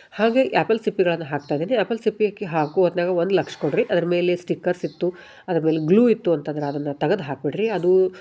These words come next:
ನಮ್ಮ ಮಣ್ಣಿನ ಆರೋಗ್ಯಕ್ಕಂತೂ ಒಳ್ಳೆಯದೇ ಅಲ್ಲ. ಹಾಗಾಗಿ ಅದನ್ನು ತೆಗೆದು ಹಾಕಿ ಆ್ಯಪಲ್ ಸಿಪ್ಪಿಗಳನ್ನು ಒಂದೊಂದಾಗಿ ಒಂದೊಂದಾಗಿ ಅದರಲ್ಲಿ ತುಂಬಿಸಿ ಅದನ್ನು, ಆ, ಕ್ಯಾಪ್ ಹಾಕಿ ಮುಚ್ಚಿ ಅದನ್ನ ಗಿಡದಲ್ಲಿ ಇಡ್ತಾಯಿದ್ದೀನಿ.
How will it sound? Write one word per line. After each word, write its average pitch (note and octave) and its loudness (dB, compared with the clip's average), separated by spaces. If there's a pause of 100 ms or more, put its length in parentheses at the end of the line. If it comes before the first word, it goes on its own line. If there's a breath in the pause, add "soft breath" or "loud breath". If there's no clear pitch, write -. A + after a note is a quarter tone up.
(300 loud breath)
ನಮ್ಮ F#3+ -2
ಮಣ್ಣಿನ F#3 4
ಆರೋಗ್ಯಕ್ಕಂತೂ D#3 2
ಒಳ್ಳೆಯದೇ D3+ 2
ಅಲ್ಲ. C#3 0 (180)
ಹಾಗಾಗಿ F#3 0
ಅದನ್ನು E3 -2
ತೆಗೆದು F3+ 0
ಹಾಕಿ D3+ -6 (640 loud breath)
ಆ್ಯಪಲ್ G3 2
ಸಿಪ್ಪಿಗಳನ್ನು F3+ 0
ಒಂದೊಂದಾಗಿ F3+ 0
ಒಂದೊಂದಾಗಿ D#3+ -2
ಅದರಲ್ಲಿ D#3+ -2
ತುಂಬಿಸಿ A#3 -2
ಅದನ್ನು, F#3 -2 (480 loud breath)
ಆ, F#3+ 0
ಕ್ಯಾಪ್ A3+ 0
ಹಾಕಿ F3 0
ಮುಚ್ಚಿ F3+ -2 (280 loud breath)
ಅದನ್ನ F#3 0
ಗಿಡದಲ್ಲಿ E3+ 4
ಇಡ್ತಾಯಿದ್ದೀನಿ. D#3 2